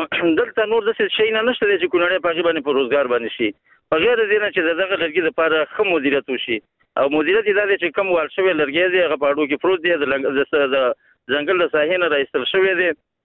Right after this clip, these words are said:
د نوي ځنګل له قطع کېدلو هغه باید مخنیوی وشي. او دا د طالبانو، آ، والي صاحب وسلال دغه خپله وعده هم دا وه چې نوی ځنګل، د هدایت دا دی چې نوي ځنګل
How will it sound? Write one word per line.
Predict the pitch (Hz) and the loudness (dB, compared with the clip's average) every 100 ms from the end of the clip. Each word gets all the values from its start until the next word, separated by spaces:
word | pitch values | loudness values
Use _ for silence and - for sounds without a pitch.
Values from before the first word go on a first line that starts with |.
| _ _ | _ _
د | 165 202 | -2 0
نوي | 254 240 190 | 2 0 0
ځنګل | 185 208 208 | 0 0 0
له | |
قطع | 190 156 151 | -2 -4 -2
کېدلو | 170 165 202 196 190 180 - - | -2 0 2 2 2 0 -2 -2
هغه | 143 147 | -2 0
باید | 147 143 | -2 -2
مخنیوی | 139 143 139 | -4 0 2
وشي. | 127 113 - 110 | 0 -2 -2 0
او | 151 | 2
دا | 175 220 | 0 -2
د | 202 | -2
طالبانو، | 190 160 165 190 190 170 - _ _ _ - | -2 -2 0 0 0 -2 -4 _ _ _ -2
آ، | 131 143 | 0 2
والي | 156 175 | 0 -2
صاحب | 190 170 | -2 -2
وسلال | 151 202 190 | -2 -2 0
دغه | 170 165 208 | 0 0 0
خپله | - - 214 | -2 -2 0
وعده | 175 160 170 | 0 0 0
هم | 160 | 0
دا | 165 | 0
وه | 160 | 0
چې | 139 151 170 | 0 -2 0
نوی | 185 180 | 0 0
ځنګل، | 156 151 180 175 165 - | 0 0 0 0 -2 -2
د | 139 143 139 143 - - | 0 2 2 0 -4 -2
هدایت | 151 160 175 | 0 0 0
دا | 180 | 0
دی | 170 | -2
چې | 156 | -2
نوي | 165 170 | -2 0
ځنګل | 147 151 151 | 0 0 0